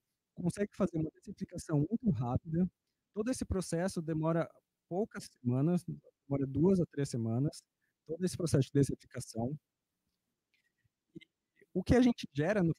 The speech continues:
final é um Excel, como aquele mostrado, onde a gente coloca a informação da fração ativa, subfração ativa, taxonomia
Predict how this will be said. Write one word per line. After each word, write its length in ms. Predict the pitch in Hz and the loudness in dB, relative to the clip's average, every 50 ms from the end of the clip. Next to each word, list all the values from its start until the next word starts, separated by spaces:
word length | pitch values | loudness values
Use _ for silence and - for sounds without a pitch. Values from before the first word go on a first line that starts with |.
| _ | _
final 460 | - 135 139 160 185 196 185 160 139 - _ _ _ _ _ _ - - 214 | -4 -2 0 4 4 4 4 2 0 -4 _ _ _ _ _ _ -10 -6 -2
é 260 | 233 247 247 240 - - _ _ _ 196 | -2 0 0 -2 -4 -8 _ _ _ -2
um 80 | 208 220 | 0 0
Excel, 540 | 214 - - - - 135 135 151 185 262 - _ _ _ _ _ _ | -2 -2 -8 -12 -6 -4 -2 -2 -2 -2 -4 _ _ _ _ _ _
como 160 | - - - | -18 -14 -14
aquele 460 | 139 - - - 123 139 - 240 269 _ _ _ _ _ - | -14 -12 -4 0 2 2 2 2 -2 _ _ _ _ _ -2
mostrado, 560 | 139 139 135 - - 123 120 127 143 165 190 - _ _ _ _ - | 0 0 0 2 0 0 2 2 0 -2 -6 -12 _ _ _ _ -4
onde 180 | 180 196 185 | -2 0 2
a 40 | 190 | 2
gente 200 | 196 185 175 - | 2 2 2 0
coloca 340 | - 180 156 151 151 - 160 | 0 2 2 2 2 2 0
a 40 | 160 | -2
informação 640 | 160 - 175 160 160 165 160 - - - 131 135 127 _ _ _ _ - - | -2 -2 0 0 2 0 0 0 -2 -4 -4 -4 -6 _ _ _ _ -14 -8
da 160 | 160 175 180 | -4 -4 -2
fração 480 | - - - 175 - - - 202 214 220 | -2 -2 -2 -4 -4 -2 0 0 0 0
ativa, 300 | 202 - - - _ _ _ - 175 | 0 -2 -6 -10 _ _ _ -20 -18
subfração 680 | - - - 226 202 226 - _ _ _ - - 160 156 | -8 -2 -2 0 0 -2 -6 _ _ _ -6 -2 0 0
ativa, 460 | 151 - - 185 180 185 185 180 170 - - | 0 0 0 0 0 0 2 0 -2 -2 -4
taxonomia 840 | 214 214 - - - 214 175 175 165 156 160 160 175 185 190 196 | -8 -8 -6 -4 -2 0 2 2 2 2 2 2 2 2 2 2